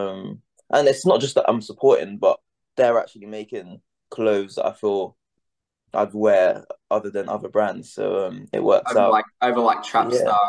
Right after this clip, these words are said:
Speaker 1: Yeah.
Speaker 2: and, um, stuff like that.
Speaker 1: Yeah, I don't really like to, obviously I'll be wearing Nike from time to time, which everyone wears Nike, but apart from that, I don't really like to wear what everyone else is wearing.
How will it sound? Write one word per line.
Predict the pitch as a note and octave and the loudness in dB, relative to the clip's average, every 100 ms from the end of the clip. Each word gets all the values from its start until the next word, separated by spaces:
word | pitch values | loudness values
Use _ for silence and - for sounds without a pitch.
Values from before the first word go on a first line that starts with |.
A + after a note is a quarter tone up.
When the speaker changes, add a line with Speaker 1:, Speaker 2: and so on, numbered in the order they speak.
| G2+ | -2
Speaker 1:
Yeah. | G2+ | -8
Speaker 2:
and, | G2+ | -6
um, | G2 F#2 F#2 F#2+ | -4 -4 -4 -8
stuff | - G#2 F#2+ - | -6 -6 -4 -4
like | F#2 - | -6 -4
that. | G2+ G2 A#2 | 0 2 4
Speaker 1:
Yeah, | D3 D3 C#3+ D3+ _ _ | 6 8 8 4 _ _
I | - C#3 | 2 2
don't | E3+ D3 | 2 -2
really | D#3 D3+ C#3+ | -6 -6 0
like | C3+ C3+ - | 2 2 -2
to, | C3 B2 | -6 -4
obviously | C#3+ - B2 | -4 -2 -4
I'll | |
be | A2+ | -2
wearing | A2+ A2 G2+ _ - | 0 0 -2 _ -16
Nike | G#2+ A2 G#2+ - | -10 -8 -8 -10
from | G#2+ | -14
time | A2 F#2 | -14 -12
to | |
time, | - F#2 | -10 -10
which | F#2 - - | -8 -14 -6
everyone | G#2+ F#2+ G2 | -4 -4 -8
wears | F#2 F#2 | -12 -8
Nike, | G#2 F#2+ - | -6 -6 -2
but | - - | 0 0
apart | - C3 F#2+ | 2 2 0
from | A2+ | -4
that, | - | -4
I | |
don't | B2 G#2+ | -4 -8
really | A2 | -6
like | A2+ - - | -2 -2 -4
to | G#2+ | -4
wear | G#2 G2+ C#3+ | 0 0 0
what | - | -4
everyone | G#2 G2 | -6 -8
else | G2 G2 | -12 -14
is | G#2+ | -8
wearing. | G#2+ G#2+ F#2+ D#2+ | -2 -2 -4 -12